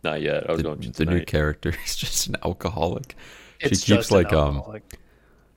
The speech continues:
Speaker 2: little cartons of sake
Speaker 3: Juice
Speaker 2: on her
Speaker 3: box.
Speaker 2: at, juice boxes of sake on her at all times.
Speaker 3: <laughs> She whips out, like,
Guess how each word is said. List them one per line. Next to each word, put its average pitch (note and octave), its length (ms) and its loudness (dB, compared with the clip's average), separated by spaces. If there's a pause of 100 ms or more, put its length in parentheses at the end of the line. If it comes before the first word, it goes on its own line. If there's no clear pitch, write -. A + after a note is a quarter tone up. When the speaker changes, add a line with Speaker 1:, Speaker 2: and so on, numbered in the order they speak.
(400)
Speaker 2:
little D#2+ 380 4
cartons D2+ 840 2 (100)
of C2+ 180 -2
sake C#2 340 0
Speaker 3:
Juice G3+ 440 6
Speaker 2:
on - 120 4
her D#3 60 4
Speaker 3:
box. G3+ 220 4
Speaker 2:
at, A3+ 100 2
juice G#3 240 4
boxes F#2+ 520 6
of D#2+ 120 -4
sake - 440 0
on B2+ 220 -2
her B4+ 320 4
at - 180 2
all D2+ 260 0
times. D#2 720 -2
Speaker 3:
<laughs> - 760 -16 (920)
She - 160 0
whips B3 360 2
out, B3 200 6
like, F#3+ 280 2